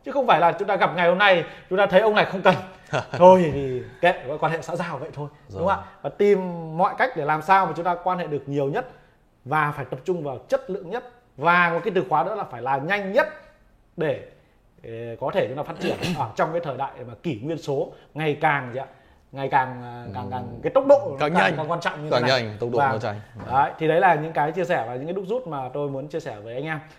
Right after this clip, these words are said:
Speaker 1: Và em, à, rất là cảm ơn anh
Speaker 2: Vâng.
Speaker 1: thật. Đã có một cái buổi, à, à, gọi là gì ạ? Live thực
Speaker 2: Live,
Speaker 1: tế.
Speaker 2: live thực tế.
Speaker 1: Rất hay như thế này.
Speaker 2: <laughs> Vâng.
Speaker 1: Thì nếu mà các bạn mà cần chúng tôi tư vấn nhiều hơn nữa thì cứ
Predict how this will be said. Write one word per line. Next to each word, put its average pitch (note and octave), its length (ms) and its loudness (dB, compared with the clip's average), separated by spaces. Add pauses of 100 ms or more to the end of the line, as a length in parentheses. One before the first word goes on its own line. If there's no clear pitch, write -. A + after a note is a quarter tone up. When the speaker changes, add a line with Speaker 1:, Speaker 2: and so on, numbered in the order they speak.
(120)
Speaker 1:
Và C3 180 -4
em, D#3+ 180 0
à, D#3 100 0
rất F3+ 100 0
là G#3+ 100 4
cảm B2+ 180 0
ơn D3+ 140 2
anh C3 100 4
Speaker 2:
Vâng. A#2+ 80 4
Speaker 1:
thật. D#3 100 6 (320)
Đã C#3+ 100 -4
có E3+ 100 2
một F3+ 140 2
cái F3 80 6
buổi, C#3+ 300 2
à, A#2 400 -4 (600)
à, A#2+ 220 -16
gọi C3 120 -10
là C3 240 -6
gì B2 100 -10
ạ? B2 140 -12
Live F3 440 4
thực F#3 100 -2
Speaker 2:
Live, F#3 140 6 (100)
Speaker 1:
tế. B2 60 0
Speaker 2:
live B2 160 -2
thực A2 180 -10
tế. A#2+ 120 -2 (120)
Speaker 1:
Rất A3+ 140 0
hay G3 160 4
như F3 80 -6
thế E3+ 60 -2
này. F3+ 120 2
Speaker 2:
<laughs> C3 280 0
Vâng. B2 180 -8
Speaker 1:
Thì D3+ 80 -6
nếu F#3 200 4
mà B3 100 0
các A3+ 100 -2
bạn F3 360 2
mà D#3 520 -2
cần E3+ 200 0
chúng F3 100 -8
tôi F#3 320 2
tư F#3 60 -6
vấn E3 220 -4
nhiều F3+ 140 0
hơn F3 140 0
nữa A#3 180 -6
thì E3+ 160 -10
cứ G3 260 -10